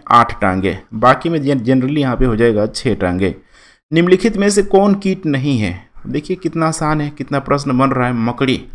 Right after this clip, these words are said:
इसीलिए एक्सप्लेनेशन देखिए मैं दिखा रहा हूँ, ठीक है, आपको देखिए, ध्यान से देखिए, उससे बहुत सारा प्रश्न आगे चल के आपको क्लियर हो जाएगा।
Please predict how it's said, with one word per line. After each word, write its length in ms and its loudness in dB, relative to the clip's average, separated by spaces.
इसीलिए 320 2
एक्सप्लेनेशन 580 0
देखिए 220 0
मैं 200 -2
दिखा 340 2
रहा 140 4
हूँ, 160 0
ठीक 180 -2
है, 60 4
आपको 220 -2
देखिए, 400 -2
ध्यान 260 -2
से 140 -2
देखिए, 360 -6
उससे 300 -6
बहुत 240 -6
सारा 200 -2
प्रश्न 360 -2
आगे 180 -2
चल 200 -2
के 120 -6
आपको 440 -2
क्लियर 320 0
हो 120 -2
जाएगा। 400 0